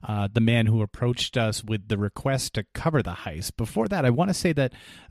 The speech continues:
one of the first things which stood out to me, uh,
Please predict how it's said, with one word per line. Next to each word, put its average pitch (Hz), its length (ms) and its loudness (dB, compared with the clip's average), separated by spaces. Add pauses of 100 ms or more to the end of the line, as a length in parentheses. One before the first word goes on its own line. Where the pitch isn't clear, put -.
one 165 240 4
of 226 100 -2
the 180 80 2
first - 540 0
things 180 340 2
which 131 220 -2
stood 139 240 0
out 196 180 0
to 110 120 0
me, 98 340 0 (680)
uh, 107 380 2